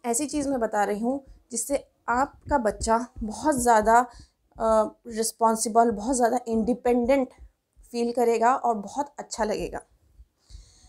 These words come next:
अब हमारा जो लास्ट पॉइंट है वो है आस्किंग क्वेश्चंस। बच्चे को कहो कि वो ज़्यादा से ज़्यादा क्वेश्चंस पूछे। बच्चे वो होशियार कहलाए जाते हैं जो ज़्यादा से ज़्यादा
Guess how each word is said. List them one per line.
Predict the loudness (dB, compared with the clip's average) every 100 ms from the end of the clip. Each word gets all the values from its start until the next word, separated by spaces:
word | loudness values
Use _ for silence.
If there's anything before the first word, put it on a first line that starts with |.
| _ _ -20 -20 -20 _ _ _ 4
अब | 6 6
हमारा | 4 4 6 4
जो | 4
लास्ट | 2 4 4 2 -4
पॉइंट | -4 -2 -2
है | -2 -2 -6 _ _ -2
वो | 2 4
है | 2 0 0
आस्किंग | 0 0 -4 -6
क्वेश्चंस। | -6 -6 -8 -6 -6 -6 _ _ _ _ _ _ _ _ -2
बच्चे | 0 0 -2 0
को | -2
कहो | -2 2 2 2 -6 _ -6
कि |
वो | -2 0 6
ज़्यादा | 6 6 2
से | -2
ज़्यादा | 0 2 0
क्वेश्चंस | -2 -6 -6 -8
पूछे। | -10 -16 -16 _ -20 -8 -6
बच्चे | -4 0 0 0 -4 -4
वो | 4 6 6 2 _ _ -2
होशियार | 0 4 4
कहलाए | 4 0 0 2
जाते | 0 0 -4
हैं | -4 -2
जो | -2
ज़्यादा | 2 4 4 2
से | 2
ज़्यादा | 2 2 2